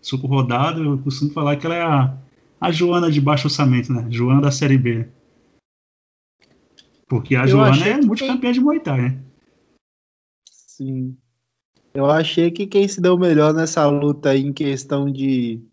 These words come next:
Speaker 2: de chance e oportunidade mesmo, foi a Michelle Watterson, né? Por mais que ela tenha um nome maior e já é mais conhecida, já lutou com, com as campeões, já lutou com a Joana, já lutou com a Rose.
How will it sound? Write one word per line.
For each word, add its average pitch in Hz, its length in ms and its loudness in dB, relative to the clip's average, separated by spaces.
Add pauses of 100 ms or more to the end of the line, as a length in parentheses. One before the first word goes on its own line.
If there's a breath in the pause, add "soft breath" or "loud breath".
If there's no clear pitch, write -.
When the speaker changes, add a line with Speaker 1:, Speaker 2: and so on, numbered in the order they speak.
(120)
Speaker 2:
de 156 160 -12
chance 190 480 -2
e 160 40 2
oportunidade 147 720 0
mesmo, 147 520 -2 (840)
foi 151 340 0
a 208 360 2
Michelle 196 500 0
Watterson, 208 580 -2
né? 220 100 -2
Por 196 180 -2
mais 190 280 0
que - 80 -4
ela 226 160 0
tenha 196 180 -2
um 185 60 2
nome 175 280 2
maior 170 720 0 (340)
e 131 800 -2 (520)
já 131 200 -2
é 147 40 2
mais 156 240 -4
conhecida, 165 800 0
já 135 140 2
lutou 143 320 0
com, 135 320 -6 (1120)
com 151 40 -2
as 147 220 -2
campeões, 151 720 -2
já 139 80 0
lutou 139 240 -2
com 147 60 -2
a 143 100 0
Joana, 135 680 -2
já 131 120 0
lutou 131 180 -6
com 147 80 -4
a 131 40 0
Rose. 139 540 -2